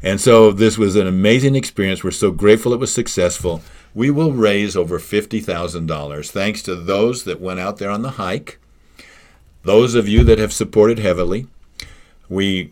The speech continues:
feel bad that the Voss family could not join us. Bill Lamacchia, we, we missed you, but we are so grateful that you were able to provide us with transportation. Raul was a great driver. We had a great coach that took, a, a motor coach that took us from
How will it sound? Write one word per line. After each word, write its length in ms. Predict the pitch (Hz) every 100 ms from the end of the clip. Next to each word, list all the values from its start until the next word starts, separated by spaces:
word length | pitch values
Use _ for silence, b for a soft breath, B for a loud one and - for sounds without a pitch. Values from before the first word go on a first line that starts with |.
| -
feel 180 | - 110
bad 380 | 80 104 113 117
that 160 | 113
the 80 | -
Voss 340 | 90 101 107 -
family 300 | 101 98 95
could 180 | -
not 220 | 92 92 82
join 300 | 98 92 101
us. 100 | -
Bill 320 | 87 104 104
Lamacchia, 680 | 101 101 110 131 139 147 135
we, 140 | 101 - 98
we 120 | 101
missed 420 | 95 117 127 -
you, 180 | 147 156
but 360 | 90 101 92
we 100 | 101
are 60 | 98
so 360 | - - 120 120
grateful 520 | 104 110 123 127 131
that 260 | 107 -
you 100 | 110
were 120 | 110 101
able 240 | 107 107
to 80 | 104
provide 420 | 101 87 98 101
us 140 | 101 -
with 100 | 85
transportation. 880 | 98 92 - 85 87 85 - 87 80 B B B
Raul 480 | 85 92 98 120 117
was 180 | 95
a 80 | 87
great 320 | 78 98 127
driver. 500 | 139 107 98 95 110 - B B B
We 120 | - 90
had 100 | 87
a 60 |
great 440 | 82 92 101 135 -
coach 460 | 120 107 110 -
that 180 | 92 82
took, 240 | - 98
a, 120 | 95 90 82
a 80 | 80
motor 300 | - 95 110
coach 280 | 110 107 101
that 140 | 95 -
took 180 | 107
us 120 | 107 -
from 360 | 92 92 87